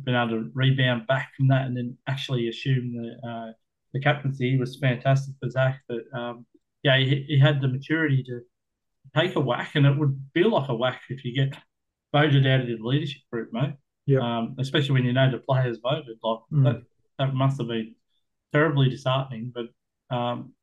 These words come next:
Speaker 1: you know, rather than picking up his bat and ball and going home, and, um, you know, he's resolved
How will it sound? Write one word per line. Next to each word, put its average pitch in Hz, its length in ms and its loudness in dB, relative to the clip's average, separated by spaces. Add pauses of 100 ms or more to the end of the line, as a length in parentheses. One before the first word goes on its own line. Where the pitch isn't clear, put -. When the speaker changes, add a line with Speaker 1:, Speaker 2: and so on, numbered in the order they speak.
Speaker 1:
you 131 80 0
know, 120 180 0
rather 139 260 4
than 117 420 -2
picking 139 220 -2
up 120 100 -4
his 113 140 -4
bat 131 260 -6
and 131 120 -2
ball 123 320 0
and 110 80 -10 (340)
going 131 220 4
home, 143 400 2
and, 127 120 2
um, 127 280 -4 (760)
you 131 80 0
know, 123 80 4
he's 120 160 -2
resolved 135 560 0